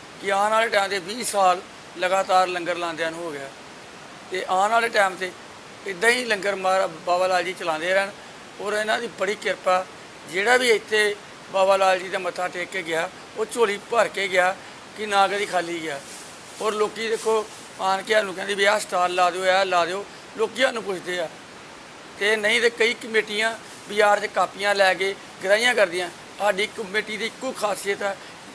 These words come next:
ਪ੍ਰਧਾਨ ਕੈਸ਼ੀਅਰ ਕੋਈ ਨਹੀਂ, ਸਭ ਪ੍ਰਧਾਨ, ਸਭ ਕੈਸ਼ੀਅਰ, ਸਭ ਮਹਾਰਾਜ ਦੀ ਕਿਰਪਾ, ਉਹਨਾਂ ਦੀ, ਉਹਨਾਂ ਦੇ ਰਹਿਮ ਦੇ ਵਿੱਚ ਸਾਰਾ ਕੰਮ ਕੀਤਾ ਜਾਂਦਾ। ਔਰ ਅੱਜ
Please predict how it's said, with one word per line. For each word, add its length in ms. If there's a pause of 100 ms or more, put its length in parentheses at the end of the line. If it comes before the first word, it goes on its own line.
(100)
ਪ੍ਰਧਾਨ 540
ਕੈਸ਼ੀਅਰ 440
ਕੋਈ 260
ਨਹੀਂ, 120 (420)
ਸਭ 160 (180)
ਪ੍ਰਧਾਨ, 480
ਸਭ 260
ਕੈਸ਼ੀਅਰ, 400
ਸਭ 320 (420)
ਮਹਾਰਾਜ 300
ਦੀ 60
ਕਿਰਪਾ, 380 (420)
ਉਹਨਾਂ 300
ਦੀ, 120 (760)
ਉਹਨਾਂ 340
ਦੇ 180
ਰਹਿਮ 280
ਦੇ 80
ਵਿੱਚ 240
ਸਾਰਾ 200
ਕੰਮ 240
ਕੀਤਾ 220
ਜਾਂਦਾ। 240 (760)
ਔਰ 200
ਅੱਜ 140